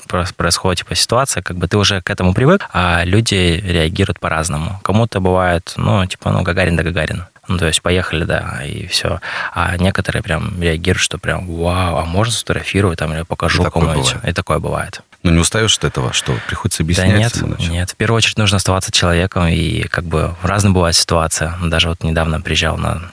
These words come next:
Speaker 1: к нам Михаил Башкатов. Это вот
Speaker 2: Даёшь
Speaker 1: актёр.
Speaker 2: молодёжь.
Speaker 1: Даёшь молодёжь, так сказать. И я посмотрел, восхищался человеком, потому что, в первую очередь, человек, хоть и работает на федеральном канале и выступает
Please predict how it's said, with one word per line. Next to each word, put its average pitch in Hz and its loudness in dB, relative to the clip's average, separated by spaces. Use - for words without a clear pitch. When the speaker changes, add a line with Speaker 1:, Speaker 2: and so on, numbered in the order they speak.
Speaker 1:
к - -6
нам 82 0
Михаил 85 0
Башкатов. 85 -2
Это - -8
вот - -6
Speaker 2:
Даёшь 151 2
Speaker 1:
актёр. - 2
Speaker 2:
молодёжь. 147 4
Speaker 1:
Даёшь 92 2
молодёжь, 92 2
так - -2
сказать. 82 -2
И 98 4
я 104 0
посмотрел, 101 2
восхищался 95 0
человеком, 101 2
потому 90 2
что, 82 0
в - -10
первую 90 2
очередь, 90 2
человек, 82 2
хоть - -2
и 85 0
работает 82 0
на 82 -2
федеральном 85 0
канале 117 2
и 95 4
выступает 90 -2